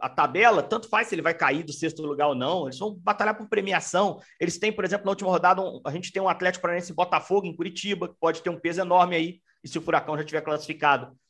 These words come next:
é um time diferente. Então, eu acho que isso vai ficar mais claro pra gente na segunda-feira. Nas próximas edições, a gente vai conseguir fazer esse, esse desenho mais claro.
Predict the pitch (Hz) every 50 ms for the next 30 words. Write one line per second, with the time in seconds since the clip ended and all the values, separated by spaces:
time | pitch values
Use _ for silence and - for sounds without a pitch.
0 | _ _ _ 143 156 156 151 156 147 139 - - 208 208 208 190 185 185 180 185
1 | - - - _ _ _ _ _ _ _ _ - 147 147 143 185 185 196 208 208
2 | 202 185 170 156 143 135 - 131 143 170 185 185 - - - 254 254 - 277 311
3 | 233 - - 220 202 190 175 165 - - 160 147 147 147 147 135 131 175 185 185
4 | 185 196 202 202 - 202 156 165 220 269 277 233 - - 165 139 120 - 127 -
5 | _ _ _ _ _ _ _ _ _ _ _ - 123 120 - - - - 190 202
6 | 202 190 190 170 180 175 175 - - 175 180 196 190 190 196 208 202 - 196 202
7 | 202 196 190 - 170 202 - 190 175 156 139 160 175 170 - - 185 170 139 120
8 | - - _ _ _ _ _ _ _ - - - - 151 143 180 175 139 123 165
9 | 180 196 196 202 208 208 - - 175 156 147 135 123 110 -